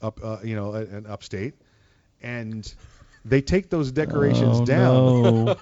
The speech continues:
Speaker 1: <laughs>
Speaker 2: Oh,
Speaker 1: after,
Speaker 2: no.
Speaker 1: you know, about the middle of January. They take 'em down, and, well, you know, when you take down your decorations at the church, and it's probably the same place as at home, you, you put that stuff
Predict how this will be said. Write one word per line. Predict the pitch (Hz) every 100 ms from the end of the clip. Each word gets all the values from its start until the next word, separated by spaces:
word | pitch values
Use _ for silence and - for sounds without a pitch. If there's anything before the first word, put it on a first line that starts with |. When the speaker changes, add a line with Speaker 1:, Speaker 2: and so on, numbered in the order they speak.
| -
Speaker 1:
<laughs> | 180 - 151 143 - 151 156 - -
Speaker 2:
Oh, | 127
Speaker 1:
after, | 127 131 131 123 139
Speaker 2:
no. | 113
Speaker 1:
you | 147
know, |
about | 143 139
the | 139
middle | 139 143 123
of |
January. | 107 160 226 233 131 113 117
They | 117
take | 120 139 117
'em | 113
down, | 170 226 110 90 - - - - - - _ _
and, | - 139 135 123 _ - - - - _ _ _ 160
well, | 196 151 - -
you | 190
know, | 180 151 - - -
when | 135
you | 139
take | - 190
down | 170 151
your | 127
decorations | 139 135 123 180 - 98 113 -
at | 110
the |
church, | 92 - 113 165
and | 98 101
it's | -
probably | - 104 104
the |
same | 90 117
place | 104 101
as | 95 92
at |
home, | 92 165 139 113
you, | 135
you | 143 143
put | 120 120
that | 143
stuff | - 147 135